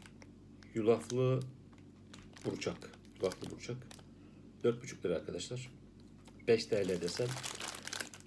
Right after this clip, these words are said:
bu tanesi bir buçuk T L'ye geliyor. Üçlü pakette tanesi bir buçuk liraya geliyor. Antalya'nın herhangi bir yerindeki bakkalda ne kadar? Dört lira arkadaşlar.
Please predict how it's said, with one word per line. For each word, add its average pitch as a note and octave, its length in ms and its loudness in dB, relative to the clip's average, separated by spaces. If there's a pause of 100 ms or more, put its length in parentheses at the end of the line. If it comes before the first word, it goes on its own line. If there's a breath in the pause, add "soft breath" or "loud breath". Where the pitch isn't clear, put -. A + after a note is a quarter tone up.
(200)
bu B2+ 100 -4
tanesi A2+ 640 4
bir G#2 140 2
buçuk - 200 -8
T F#2 180 6
L'ye D2+ 160 2
geliyor. D2+ 260 -4 (1000)
Üçlü B2+ 280 0
pakette A#2+ 420 4
tanesi A2 420 6
bir G2+ 80 2
buçuk - 300 -8
liraya D#2+ 120 0
geliyor. - 420 -6 (2750)
Antalya'nın A2 480 6
herhangi A2+ 360 6
bir A2 60 2
yerindeki A2+ 460 2
bakkalda A2 640 6 (960)
ne A2 160 2
kadar? B2 460 2 (580)
Dört G#2 220 6
lira D#2+ 120 2
arkadaşlar. - 680 -4